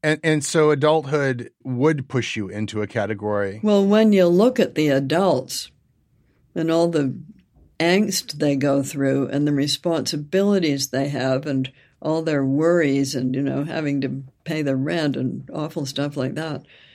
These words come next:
Speaker 2: um, it's very appealing not to have to be one of those, not to have to choose.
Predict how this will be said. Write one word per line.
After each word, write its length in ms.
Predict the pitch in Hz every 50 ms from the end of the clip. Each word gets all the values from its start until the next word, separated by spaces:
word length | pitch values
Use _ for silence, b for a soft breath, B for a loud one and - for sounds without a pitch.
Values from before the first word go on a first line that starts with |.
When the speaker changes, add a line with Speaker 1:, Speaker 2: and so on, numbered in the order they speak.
| b b b b _
Speaker 2:
um, 460 | - 151 156 156 156 156 156 156 156 131 - _ _ _ _ _ _ _ - - _ _ _ _ _ _ _ _ _ _ _ _ _ -
it's 140 | - 143 -
very 300 | - 185 190 202 202 185
appealing 640 | 160 143 151 160 190 202 214 208 185 151 131 131 127 - _ _ - -
not 340 | 147 147 143 147 151 - -
to 100 | 160 147
have 360 | 123 139 139 135 135 135 -
to 100 | 139 131
be 460 | 131 135 135 139 139 143 139 131 151
one 340 | 165 - 127 139 135 131 135
of 220 | 131 127 127 -
those, 440 | - 127 131 120 - - - - - - _ _ _ b b b b b b b b b b _ -
not 300 | 151 147 151 135 - -
to 100 | 160 151
have 280 | 147 139 143 131 - -
to 120 | 131 127
choose. 600 | 131 - - 139 131 135 135 127 - - - -